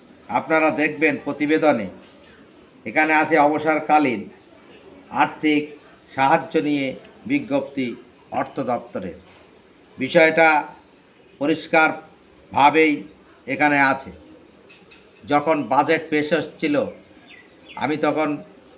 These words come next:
আপনাদেরকে বলেছিলাম যে ম্যাডাম, অর্থাৎ চন্দ্রিমা ম্যাডাম যখন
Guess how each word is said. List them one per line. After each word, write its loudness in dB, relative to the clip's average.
আপনাদেরকে -2
বলেছিলাম 2
যে 0
ম্যাডাম, 2
অর্থাৎ 0
চন্দ্রিমা -2
ম্যাডাম 2
যখন 0